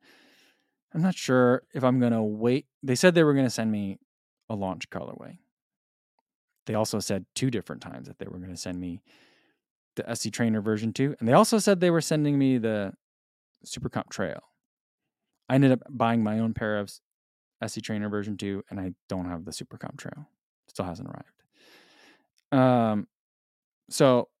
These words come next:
at some point, I might, if I don't get it soon, I might just start running in the one that I have, and then I'll wait until the winter colors are released before I make my video. Um, I did film it last night to get the B-roll 'cause I thought I'd be able to run in it today.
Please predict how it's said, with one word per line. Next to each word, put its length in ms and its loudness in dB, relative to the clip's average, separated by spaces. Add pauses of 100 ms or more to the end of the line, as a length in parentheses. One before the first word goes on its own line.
(120)
at 140 -2
some 160 10
point, 160 8
I 80 0
might, 260 0
if 80 0
I 80 10
don't 160 6
get 140 4
it 100 -12
soon, 180 2
I 60 0
might 140 0
just 100 -8
start 180 -4
running 280 -4
in 120 -4
the 180 -6 (200)
one 200 2
that 100 0
I 40 -4
have, 380 2
and 100 -2
then 80 0
I'll 140 0
wait 240 -4
until 540 -8 (640)
the 80 -4
winter 260 0
colors 340 -8
are 60 -10
released 480 -12
before 300 -6
I 20 -4
make 220 -8
my 80 -6
video. 480 0 (580)
Um, 560 6
I 60 -2
did 200 10
film 300 8
it 100 0
last 300 4
night 260 2
to 80 -10
get 140 -2
the 60 -4
B-roll 400 2
'cause 120 -8
I 60 -4
thought 160 -2
I'd 80 -6
be 80 -6
able 160 -8
to 100 -8
run 200 -4
in 80 -2
it 140 -6
today. 360 -2